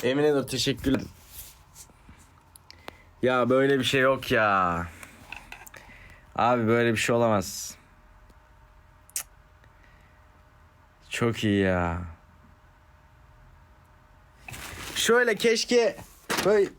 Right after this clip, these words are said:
aşağı bir baksam böyle. Böyle şurada. Şuraya biri böyle keşke kalp yapsa, içine cellat yazsa. Ya da C yapsa da olur. Şurada da olur aslında.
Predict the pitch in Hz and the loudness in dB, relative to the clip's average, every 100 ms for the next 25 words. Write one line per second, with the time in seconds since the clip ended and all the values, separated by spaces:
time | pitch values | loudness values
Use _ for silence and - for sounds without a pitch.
0 | - 135 175 170 220 214 202 233 208 - | -12 0 0 2 2 2 4 2 2 0
1 | 170 165 160 151 147 175 - - - _ | 0 2 2 2 0 -2 -6 -20 -20 _
2 | - - - - 165 180 180 165 - - | -20 -20 -20 -8 0 2 2 0 -2 -4
3 | - 220 202 190 185 202 - - _ _ | 2 2 4 2 2 0 -8 -20 _ _
4 | _ _ _ _ _ - _ _ - _ | _ _ _ _ _ -20 _ _ -20 _
5 | _ _ - - 180 185 170 175 170 175 | _ _ -12 -2 2 2 4 2 4 2
6 | 156 147 165 156 127 - 160 160 151 117 | 2 0 -2 -2 -6 0 0 2 0 -2
7 | - 104 107 135 127 110 127 123 127 127 | -2 -2 -2 0 -2 2 2 2 2 -2
8 | - 92 90 - 85 95 - - - - | -4 -6 -4 -6 -4 -4 -6 -20 -20 -20
9 | - - - 110 120 113 135 131 127 113 | -20 -20 -4 0 0 0 2 4 2 0
10 | - 107 92 92 - - - - - - | 0 2 2 0 -6 -20 -20 -20 -20 -20
11 | - - - - 214 269 277 220 120 104 | -20 -18 -12 -2 0 2 2 4 4 4
12 | 95 95 - 85 | 2 0 -2 0